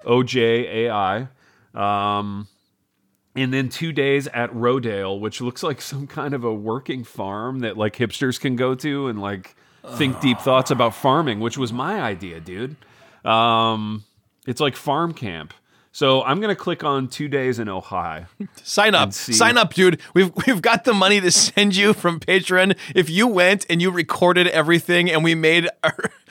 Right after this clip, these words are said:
Speaker 2: another podcast of that.
Speaker 1: Yeah, dude, I just, I just saw the, um, <laughs> I just saw the cost. Maybe we don't have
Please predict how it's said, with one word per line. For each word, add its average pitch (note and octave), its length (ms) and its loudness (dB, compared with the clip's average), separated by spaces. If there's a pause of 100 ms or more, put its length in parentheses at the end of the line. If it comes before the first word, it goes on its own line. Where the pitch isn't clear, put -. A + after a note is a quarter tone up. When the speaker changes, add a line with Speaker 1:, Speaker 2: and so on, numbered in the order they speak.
(120)
Speaker 2:
another F3 400 4
podcast F3 720 2
of D#3+ 200 -4
that. D#3 360 2 (720)
Speaker 1:
Yeah, G#2+ 300 0
dude, C#3 260 0
I C3 80 4
just, C3+ 240 -2
I B2+ 140 2
just B2+ 160 -6
saw D#3+ 140 2
the, A#2+ 260 0
um, G2 480 -4 (140)
<laughs> - 180 -12
I D#3+ 60 -4
just C3+ 120 -8
saw G3 140 2
the C3+ 80 0
cost. G#2 480 0
Maybe B2+ 240 2
we C3 160 4
don't A2+ 240 0
have G2+ 320 -2